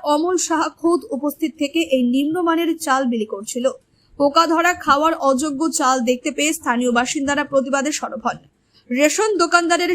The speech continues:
সামগ্রী বিলি বন্টন করে দেন গ্রামবাসী। গাড়ি ভর্তি চাল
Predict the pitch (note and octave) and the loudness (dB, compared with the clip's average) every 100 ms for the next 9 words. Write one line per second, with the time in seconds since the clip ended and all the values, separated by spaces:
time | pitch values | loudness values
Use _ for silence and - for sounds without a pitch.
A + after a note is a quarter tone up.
0 | - D4+ C#4+ C#4+ D#4 C4 C4+ C4+ B3 C4 | 0 0 0 -2 -2 0 -2 0 0 0
1 | D#4 D4+ D4 D4 C#4+ D4+ C4 A3+ A3 A3 | -2 -4 -2 -2 0 0 -2 -4 -8 -8
2 | - - - _ - A3+ A3+ B3 C4+ C#4 | -6 -8 -12 _ -6 0 2 2 0 0
3 | C4+ C#4+ B3+ | -2 0 0